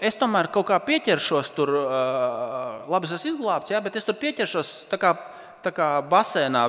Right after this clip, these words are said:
ziniet, pie dēlīša un plunčināšu. Es palīd-, es tā kā piedalīšos, palīdzēšu, jā. Es, es kaut kā vienā malā un, un airēšos, es palīdzēšu šitai lietai, par tevi smietos."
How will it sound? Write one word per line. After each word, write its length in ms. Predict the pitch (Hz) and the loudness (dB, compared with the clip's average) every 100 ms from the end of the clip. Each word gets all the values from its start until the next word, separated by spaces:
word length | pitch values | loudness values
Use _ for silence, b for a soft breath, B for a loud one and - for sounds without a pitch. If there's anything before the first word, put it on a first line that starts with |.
| 156 | 2
ziniet, 200 | 226 - | 0 2
pie 120 | 165 | 4
dēlīša 580 | 170 185 202 143 - 139 | 8 10 10 6 4 0
un 80 | |
plunčināšu. 720 | 151 190 220 170 139 113 - | 4 4 6 4 4 4 0
Es 40 | 185 | 4
palīd-, 400 | 277 254 156 151 | 8 8 6 4
es 120 | 160 | 0
tā 80 | - | 0
kā 120 | 170 | 0
piedalīšos, 560 | 247 233 165 143 143 - | 4 4 4 2 0 4
palīdzēšu, 720 | 214 160 117 113 101 98 - | 4 4 0 -4 -6 -6 -8
jā. 180 | 104 165 190 - - - _ _ _ _ - | -4 -4 -6 -18 -20 -20 _ _ _ _ -12
Es, 140 | 175 - | -10 -6
es 140 | 208 | -4
kaut 160 | - 240 | 2 4
kā 100 | 208 | 4
vienā 240 | 240 214 | 4 4
malā 380 | 180 254 233 139 131 | 4 4 4 4 4
un, 100 | 160 | 4
un 160 | 170 190 | 4 6
airēšos, 720 | 220 254 156 123 - 123 - | 6 4 4 2 2 -2 -2
es 80 | 131 | 2
palīdzēšu 580 | 247 220 120 113 - | 4 4 2 -2 -4
šitai 180 | 131 127 123 | -6 -4 -4
lietai, 200 | 120 - | -4 -4
par 80 | |
tevi 160 | - 202 | -2 0
smietos." 640 | 233 262 247 143 92 - | 2 4 4 0 -6 -8